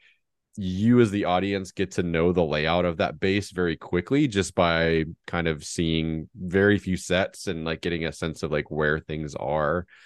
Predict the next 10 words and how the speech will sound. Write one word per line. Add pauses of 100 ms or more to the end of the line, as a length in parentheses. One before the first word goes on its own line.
(340)
um, (120)
which, (160)
uh, (380)
yeah,
make,
like,
makes,
like,
there, (120)
uh,